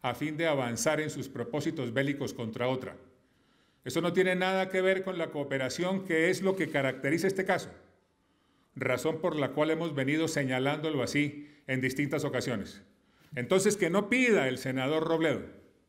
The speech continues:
autorización del Senado que no se requiere, que no pida el senador Robledo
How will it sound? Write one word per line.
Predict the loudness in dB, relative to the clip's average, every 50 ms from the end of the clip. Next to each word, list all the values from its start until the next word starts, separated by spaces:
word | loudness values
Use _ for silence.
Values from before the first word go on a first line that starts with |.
| _ _ _ _ _ _ _ _ _ _ _ _ _ _
autorización | 0 0 2 2 4 4 4 4 4 2 2 2 2 2
del | 2 2
Senado | 2 2 2 4 2 2 2
que | 2 0 0
no | 0 2
se | 2 0
requiere, | 0 0 2 2 2 2 2 2
que | 2 2
no | 2 2 0 0
pida | 2 4 6 6 6 6
el | 4 2
senador | -2 -4 -4 -4 -4 -4 -4
Robledo | -4 -4 -2 -2 -2 -4